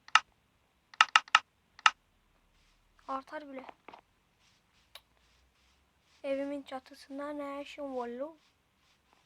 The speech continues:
Dokuz dakika olmuş. Dükkanımdan çıkabilir misiniz beyefendi?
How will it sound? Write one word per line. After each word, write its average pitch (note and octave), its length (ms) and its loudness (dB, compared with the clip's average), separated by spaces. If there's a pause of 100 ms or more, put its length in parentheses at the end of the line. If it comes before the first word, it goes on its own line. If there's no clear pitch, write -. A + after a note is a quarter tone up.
(2750)
Dokuz C4 300 -8
dakika A3+ 260 -14
olmuş. - 380 -20 (1300)
Dükkanımdan C#4+ 480 -2
çıkabilir D4+ 420 -4
misiniz D4 560 -4 (120)
beyefendi? C#4+ 420 4